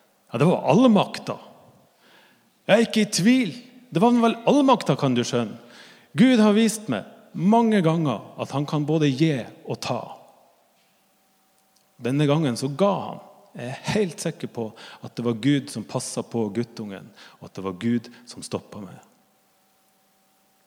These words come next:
Det kan hverken han eller jeg eller noen av dere bevise.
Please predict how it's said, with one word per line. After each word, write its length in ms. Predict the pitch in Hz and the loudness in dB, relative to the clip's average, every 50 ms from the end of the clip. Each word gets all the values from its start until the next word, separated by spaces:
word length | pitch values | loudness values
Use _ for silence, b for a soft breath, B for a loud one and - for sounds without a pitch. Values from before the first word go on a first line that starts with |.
| _ _ _ _ _ _ _ _ _ _ _ _ _ _ _ _ _ _ _ _ _ _ - _ | _ _ _ _ _ _ _ _ _ _ _ _ _ _ _ _ _ _ _ _ _ _ -20 _
Det 100 | - - | -18 -16
kan 160 | - - 120 123 | -12 -8 -6 -4
hverken 320 | 135 143 - - 139 117 | -4 -4 -4 -6 -6 -4
han 220 | 139 165 175 156 123 | -2 -2 -2 -2 -2
eller 220 | 117 117 117 120 120 | 0 0 0 0 0
jeg 220 | 135 139 120 117 | 0 -2 -2 -2
eller 160 | 113 113 117 | -2 -2 -2
noen 180 | 123 127 127 117 | -2 -2 0 0
av 60 | 110 | -2
dere 260 | 131 127 - - 123 | -2 -2 -4 -4 -4
bevise. 680 | 107 113 113 135 170 165 123 113 - - - - - - | -2 -2 -2 -2 -2 -2 -4 -8 -10 -14 -14 -16 -20 -20